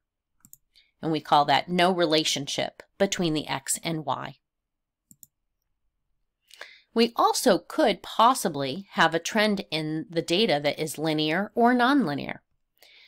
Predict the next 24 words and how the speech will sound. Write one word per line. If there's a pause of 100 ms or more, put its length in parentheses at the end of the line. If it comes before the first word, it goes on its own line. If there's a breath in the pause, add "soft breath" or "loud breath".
(260 soft breath)
Here
we
have
a
linear
pattern
because
we
could
draw
a
line
and
show
the
trend
of
the
data. (800 soft breath)
So
this
is
a
linear